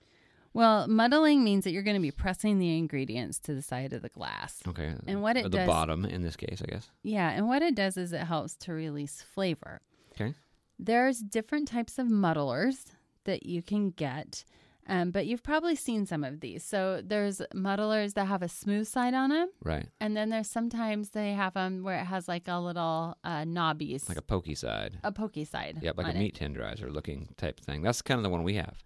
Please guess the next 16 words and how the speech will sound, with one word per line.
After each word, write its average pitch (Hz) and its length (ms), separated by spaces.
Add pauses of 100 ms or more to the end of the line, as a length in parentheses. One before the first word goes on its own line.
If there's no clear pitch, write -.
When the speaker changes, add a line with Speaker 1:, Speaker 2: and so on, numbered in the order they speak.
(160)
Speaker 1:
We 269 140
do. 185 220
We 269 200
have 247 280
one 196 180
that's 185 180
stainless 202 500
steel 165 600
Speaker 2:
Right. - 200 (320)
Speaker 1:
that 185 320
you 196 100
can 190 140
throw 175 220
in 180 180
the 175 480
dishwasher. 151 680